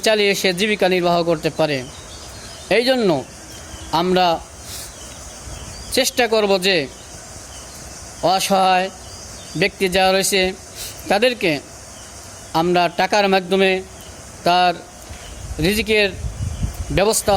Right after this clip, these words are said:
হয়, ইনকাম করতে পারে, এই ধরনের আমরা যে সিস্টেম করলে তার আমার অর্থের মাধ্যমে, আমার জাকাতের মাধ্যমে সে সচ্ছলতাভাবে ভালোভাবে ফিরে থাকতে পারে। এই জন্য আমরা এটা চেষ্টা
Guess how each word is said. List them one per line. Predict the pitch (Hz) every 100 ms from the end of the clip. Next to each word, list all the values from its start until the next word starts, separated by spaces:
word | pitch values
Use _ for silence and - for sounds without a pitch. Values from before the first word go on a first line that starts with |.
| 180
হয়, | 196 190 185 - -
ইনকাম | 208 233 226 226 214
করতে | 202 220 196
পারে, | 196 202 196 - - - - - - 226
এই | 214
ধরনের | 202 214 208 190 185
আমরা | 180 156 135 - - - - - - - 165
যে | 208 208
সিস্টেম | 262 - 233 220
করলে | 220 214 220 208 - - - - - - - - - - - - - -
তার | 185 185 185 175
আমার | 196 196
অর্থের | 208 214 - 214
মাধ্যমে, | 208 190 208 208 196
আমার | 202 180 165
জাকাতের | 214 202 202 196
মাধ্যমে | 190 190 196 190 - - - - -
সে | 175 -
সচ্ছলতাভাবে | 196 - 285 202 202 180 185 190 190 - - - - 139
ভালোভাবে | 151 190 185 170
ফিরে | 175 185 180
থাকতে | 170 180
পারে। | 175 175 175 - - - - - 208
এই | 233
জন্য | 247 190 139 - - - - - - 170
আমরা | 180 180
এটা | 180 170
চেষ্টা | 214 -